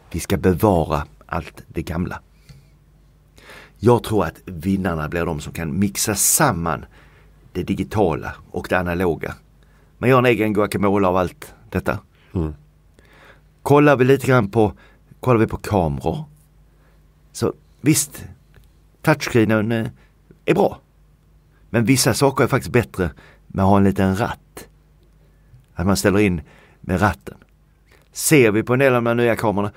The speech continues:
Speaker 1: ja, då har de både touchscreen och ratt.
Speaker 2: Mm.
Speaker 1: Kollar vi på syntar, samma sak. Inspelningsutrustning, samma sak.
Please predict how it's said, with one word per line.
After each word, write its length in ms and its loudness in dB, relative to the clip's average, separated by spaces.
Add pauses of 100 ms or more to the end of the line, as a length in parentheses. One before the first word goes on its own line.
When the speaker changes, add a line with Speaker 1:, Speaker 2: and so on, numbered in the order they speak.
(140)
Speaker 1:
ja, 60 -10
då 60 -2
har 300 -2
de 80 -8
både 260 -2 (120)
touchscreen 540 0 (260)
och 200 -2
ratt. 380 -10 (260)
Speaker 2:
Mm. 160 -4 (320)
Speaker 1:
Kollar 220 4
vi 60 4
på 140 -4
syntar, 580 0 (920)
samma 280 0
sak. 340 -16 (680)
Inspelningsutrustning, 1160 0 (420)
samma 280 0
sak. 320 -14